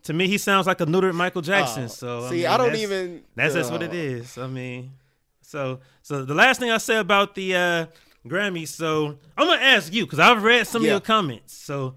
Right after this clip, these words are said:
Speaker 1: look, w-, this is, this is our podcast. You know, you can speak, speak
Speaker 2: Of
Speaker 1: whatever you
Speaker 2: course.
Speaker 1: want to about it. How you feel about Silk Sonic, about Anderson .Paak
Speaker 2: I don't
Speaker 1: and
Speaker 2: know
Speaker 1: Bruno
Speaker 2: those people.
Speaker 1: Mars?
Speaker 2: I don't
Speaker 1: How you
Speaker 2: know
Speaker 1: feel
Speaker 2: what
Speaker 1: about
Speaker 2: that
Speaker 1: the
Speaker 2: is. I
Speaker 1: song?
Speaker 2: don't know who they, no,
Speaker 1: You
Speaker 2: listen,
Speaker 1: don't know? You don't
Speaker 2: I
Speaker 1: even,
Speaker 2: think,
Speaker 1: you don't even
Speaker 2: I
Speaker 1: know?
Speaker 2: think
Speaker 1: Okay.
Speaker 2: it's a good song.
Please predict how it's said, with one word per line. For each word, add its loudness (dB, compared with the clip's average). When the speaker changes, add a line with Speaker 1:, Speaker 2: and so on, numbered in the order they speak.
Speaker 1:
look, -6
w-, -6
this -6
is, -8
this -12
is -8
our 2
podcast. -2
You -14
know, -6
you -6
can -12
speak, -18
speak -8
Speaker 2:
Of -16
Speaker 1:
whatever -2
you -10
Speaker 2:
course. -6
Speaker 1:
want -6
to -10
about -2
it. -6
How 4
you 4
feel -4
about -2
Silk -6
Sonic, -4
about -6
Anderson -4
.Paak -4
Speaker 2:
I 4
don't 4
Speaker 1:
and 0
Speaker 2:
know 2
Speaker 1:
Bruno 0
Speaker 2:
those -4
people. -4
Speaker 1:
Mars? -2
Speaker 2:
I -4
don't -6
Speaker 1:
How -4
you -2
Speaker 2:
know -2
Speaker 1:
feel -6
Speaker 2:
what -6
Speaker 1:
about -8
Speaker 2:
that -6
Speaker 1:
the -6
Speaker 2:
is. -4
I -6
Speaker 1:
song? -8
Speaker 2:
don't -8
know -10
who -8
they, -8
no, -2
Speaker 1:
You -2
Speaker 2:
listen, 2
Speaker 1:
don't -2
know? -10
You -8
don't -4
Speaker 2:
I 10
Speaker 1:
even, 2
Speaker 2:
think, 4
Speaker 1:
you -4
don't -4
even -4
Speaker 2:
I 6
Speaker 1:
know? 2
Speaker 2:
think 0
Speaker 1:
Okay. -4
Speaker 2:
it's -4
a 0
good -4
song. -12